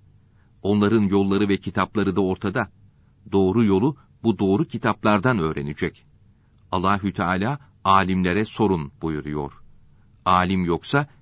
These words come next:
kitaplarından öğreneceğiz. İmanı muhafaza etmek ancak dinimizi doğru öğrenmekle, emirleri yapıp yasaklardan sakınmakla mümkündür.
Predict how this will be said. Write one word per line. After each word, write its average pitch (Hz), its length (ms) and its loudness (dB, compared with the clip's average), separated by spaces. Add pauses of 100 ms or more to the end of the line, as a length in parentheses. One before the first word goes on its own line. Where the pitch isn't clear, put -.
(140)
kitaplarından 98 800 -2
öğreneceğiz. 76 880 -6 (640)
İmanı 104 520 2
muhafaza 92 600 0
etmek 151 420 -2 (260)
ancak 92 460 -2
dinimizi 87 580 -2
doğru 87 300 2
öğrenmekle, 82 760 -4 (320)
emirleri 90 480 -2
yapıp 82 460 -6
yasaklardan 82 680 -4
sakınmakla 82 720 -8
mümkündür. 71 680 -10